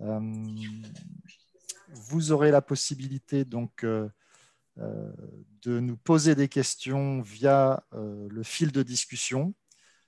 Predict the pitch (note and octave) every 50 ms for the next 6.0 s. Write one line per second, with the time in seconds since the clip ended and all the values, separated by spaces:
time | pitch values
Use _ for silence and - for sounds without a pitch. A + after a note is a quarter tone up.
0 | _ _ _ _ _ - G#2+ G#2+ A2 A2 G#2+ G#2+ G#2+ G#2+ G#2+ G#2+ G#2+ G#2 G2+ A2
1 | A#2 B2 B2+ B2+ - - - C#3+ B2+ C#3 C3+ C3 C3 - - C#3 C3 - - -
2 | C#3+ C#3 C#3 C#3 C#3 C3+ - - A#2+ A2 A#2+ A#2 A2 A#2 B2 A#2 - - C3+ C3+
3 | C3+ B2+ G#2 G2 G#2 G2+ G2 F#2+ _ _ _ _ _ _ _ _ _ _ _ -
4 | G#2+ G2+ G2+ G2+ G2+ G2 G2 G2 - - - - _ _ _ - C#3 C#3 C#3 C3+
5 | C3+ - - C3+ B2 A#2+ A#2+ A2+ A2 G#2 A2 A#2 A#2 A#2 C3 C#3+ D#3+ D#3+ - _